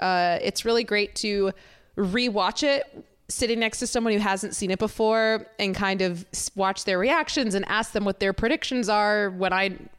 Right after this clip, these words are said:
knew the outcome. Um, so that was really fun. I rewatched all of that show. <laughs> Um, and also, um,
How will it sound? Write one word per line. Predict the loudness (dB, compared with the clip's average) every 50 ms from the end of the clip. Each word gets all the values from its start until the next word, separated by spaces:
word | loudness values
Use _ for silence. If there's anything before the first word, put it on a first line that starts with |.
| -12 -6
knew | -2 0 0 2
the | 2 2
outcome. | 0 0 0 0 2 2 2 0 -4 -8 -16 -20 -20 -20 -20 -18 -8 -2
Um, | 0 2 2 2 2 2 0 0 0 -2 -2
so | 0 0
that | 0
was | 0 2 2
really | 2 2 2
fun. | 2 0 0 0 0
I | 0 2
rewatched | 2 2 2 2 0 0 -2 -4 -6 -6 -6 -2
all | 0 2 2 2
of | 0 -2
that | -4 -4 -4
show. | -4 -2 -2 -4 -6 -8 _
<laughs> | -2
Um, | 0 0 2 2 2 2 2 2 2 2 2 0 -2 -6 -12 -16 -16 -14 -14 -12 -6 -2
and | -2 0 2 2 2 0 0 0 0 -2 -2 -2 0
also, | 0 0 2 2 2 2 2 2 0 0 0
um, | 0 0 2 2 0 0 -2 -2 -4 -4